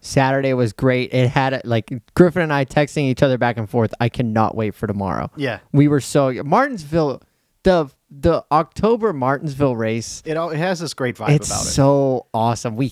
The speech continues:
Speaker 1: gotta go.
Speaker 2: So,
Speaker 1: We
Speaker 2: yeah,
Speaker 1: gotta
Speaker 2: we
Speaker 1: go
Speaker 2: have
Speaker 1: to this
Speaker 2: to.
Speaker 1: weekend at some point.
Speaker 2: And so even after this, I'm still, like, trepidatious about the Sunday race because the, the race in April sucked.
Speaker 1: It
Speaker 2: It
Speaker 1: did.
Speaker 2: was bad.
Speaker 1: Luckily, it
Speaker 2: And
Speaker 1: was
Speaker 2: I'm
Speaker 1: only
Speaker 2: still,
Speaker 1: four hundred laps.
Speaker 2: yeah, I was still on the fence. Like, I mean, I'm,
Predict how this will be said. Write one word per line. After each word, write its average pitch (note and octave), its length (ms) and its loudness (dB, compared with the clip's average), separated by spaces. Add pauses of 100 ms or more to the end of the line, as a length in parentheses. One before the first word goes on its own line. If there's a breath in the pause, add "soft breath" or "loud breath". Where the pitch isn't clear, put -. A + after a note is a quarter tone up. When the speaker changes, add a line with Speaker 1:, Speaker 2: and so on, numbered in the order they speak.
(140)
Speaker 1:
gotta C3+ 340 2
go. A#2+ 340 -2
Speaker 2:
So, G#2 220 0
Speaker 1:
We D3 80 4
Speaker 2:
yeah, D3+ 140 6
Speaker 1:
gotta D#3 240 4
Speaker 2:
we D3 60 0
Speaker 1:
go C#3+ 80 4
Speaker 2:
have C#3 100 4
Speaker 1:
to B2 80 -2
this A#2+ 160 2
Speaker 2:
to. C#3 40 -2
Speaker 1:
weekend A#2+ 380 0
at A2 140 -2
some A#2 200 2
point. A2 380 -2
Speaker 2:
And F3 200 0
so F#3 280 2
even B3+ 240 -6
after G#3+ 240 -4
this, G3 260 -2
I'm D#3+ 140 -4
still, G3+ 380 0
like, D#3+ 260 -2
trepidatious C#3+ 680 -2
about C#3+ 200 0
the - 60 -20
Sunday E3 320 -2
race F#3+ 240 -2
because F#3+ 400 -6
the, G3+ 320 -6
the F#3 120 -4
race A3+ 300 -2
in G3+ 80 -6
April B3 460 -4
sucked. - 560 -6 (300)
Speaker 1:
It A3+ 140 4
Speaker 2:
It G#3+ 80 4
Speaker 1:
did. A#3+ 160 4
Speaker 2:
was G#3+ 160 2
bad. C3 460 2
Speaker 1:
Luckily, F#3+ 360 2
it - 40 2
Speaker 2:
And G3+ 80 4
Speaker 1:
was F#3 80 6
Speaker 2:
I'm G#3 60 4
Speaker 1:
only G3 120 2
Speaker 2:
still, G3+ 200 4
Speaker 1:
four G3 60 6
hundred G3 240 0
laps. G3 300 0
Speaker 2:
yeah, G3+ 220 0
I G#3 160 -4
was A#3 180 -6
still A3 580 0
on E3+ 220 2
the E3+ 80 0
fence. D#3 400 -4
Like, C3+ 200 0 (120)
I D#3+ 100 0
mean, E3 220 -2
I'm, D#3 200 0